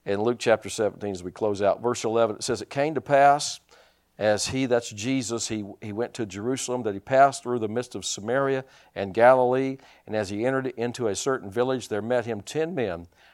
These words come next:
that were lepers, which stood afar off." Now, leprosy in the Old Testament, it, it's a type of sin in the New Testament.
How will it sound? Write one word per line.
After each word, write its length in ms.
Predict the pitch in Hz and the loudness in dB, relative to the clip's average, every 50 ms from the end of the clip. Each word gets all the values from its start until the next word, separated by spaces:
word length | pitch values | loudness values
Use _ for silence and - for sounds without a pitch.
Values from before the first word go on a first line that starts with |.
| _ _ | _ _
that 180 | - 107 107 - | -2 -2 0 0
were 160 | - 107 107 | -2 -4 2
lepers, 640 | 110 131 147 147 147 - 90 76 73 78 - - _ _ _ _ _ _ _ _ | 6 6 6 6 6 -4 -8 -8 -8 -10 -12 -16 _ _ _ _ _ _ _ _
which 220 | - 101 - - | -10 -8 -6 -6
stood 220 | - - 117 101 | -2 -2 -2 -2
afar 320 | 104 - - 104 104 107 104 | -2 -2 0 2 4 6 4
off." 120 | 101 - | 4 4
Now, 140 | - 113 110 | 2 0 2
leprosy 800 | 113 135 180 214 - - 131 110 - - 92 82 73 78 82 - _ _ _ _ _ _ _ _ | 6 6 6 6 4 0 -4 -2 -4 -6 -8 -8 -10 -10 -14 -18 _ _ _ _ _ _ _ _
in 120 | - 104 107 | -10 -8 -6
the 120 | 110 113 | -6 -6
Old 220 | - 139 147 151 143 | -2 -2 -2 -2 -2
Testament, 640 | - 156 147 143 - - 107 101 95 95 - - - - | 0 0 0 0 0 -6 -10 -10 -10 -10 -12 -14 -20 -18
it, 300 | - - 113 117 113 - | -12 -10 -10 -10 -8 -8
it's 240 | - 127 120 - - | -8 -8 -8 -6 -10
a 60 | 120 | -12
type 320 | 107 - - 127 135 131 - | -10 2 2 2 2 2 -2
of 140 | 107 92 - | -8 -8 -6
sin 680 | - - - - 147 135 117 90 69 120 - - - _ _ _ _ _ _ _ _ _ _ _ | -6 -6 -6 -4 -6 -6 -6 -6 -8 -12 -18 -20 -20 _ _ _ _ _ _ _ _ _ _ _
in 100 | 92 95 | -14 -12
the 60 | 98 | -10
New 140 | 104 113 110 | -10 -10 -10
Testament. 580 | 107 - 107 82 - - - - - - - | -8 -8 -8 -8 -8 -10 -14 -16 -20 -20 -20